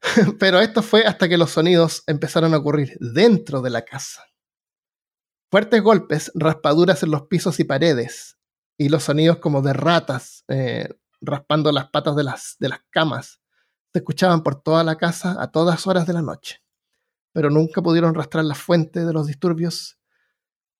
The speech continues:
y, em, sufriendo cuando comenzó. Para, eh, espérate, bueno, al principio la familia trató de ignorar esto, pero la actividad, eh,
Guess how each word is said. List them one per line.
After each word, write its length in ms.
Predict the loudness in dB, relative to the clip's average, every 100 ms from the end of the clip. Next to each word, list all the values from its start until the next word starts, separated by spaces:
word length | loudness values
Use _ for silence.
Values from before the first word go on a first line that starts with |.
| 0
y, 1120 | 2 2 2 2 0 0 0 0 -2 -4 -8 _ _
em, 720 | -6 -4 -4 -4 -4 -8 -10 -12 -2
sufriendo 540 | 0 2 0 -2 -8 _ _ _
cuando 220 | -6 -4 -2
comenzó. 520 | -4 -4 -8 -12 _ _
Para, 400 | 2 4 4 0 -6 _ _ _ _ _ _ _ _ _
eh, 880 | -6 -4 -2 -2 -4 -4 -6 -6 -8 -12 _ _ _ _ _ _ _ _ _ _ _ _ _ _ _ _ _ _ _ _
espérate, 280 | -6 -2 0
bueno, 180 | 2 0
al 100 | 0
principio 320 | 0 2 2
la 80 | 2
familia 320 | 4 4 4
trató 260 | 2 2 4
de 80 |
ignorar 360 | 4 4 4 2
esto, 320 | 0 -2 -4 -6 _ _ _ _
pero 200 | 4 4
la 80 | 4
actividad, 760 | 2 4 4 4 4 2 -4 _ _ _ _ _
eh, 640 | 0 0 0 -2 -6 -10